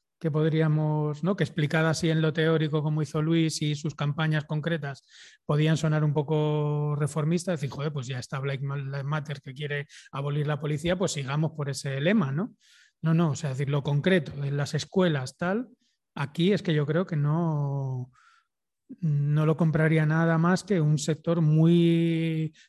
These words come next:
concreto y muy radicalizado, muy concienciado, por decirlo así, de la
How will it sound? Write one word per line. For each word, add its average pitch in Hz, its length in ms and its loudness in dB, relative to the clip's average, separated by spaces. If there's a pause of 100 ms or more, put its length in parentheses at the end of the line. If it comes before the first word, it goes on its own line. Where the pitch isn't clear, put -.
concreto 165 480 2
y - 20 8
muy 165 140 8
radicalizado, 160 840 2
muy 151 400 0
concienciado, 151 640 -2
por 147 120 -2
decirlo 143 320 -4
así, 156 200 -8
de 185 140 -4
la 143 300 -4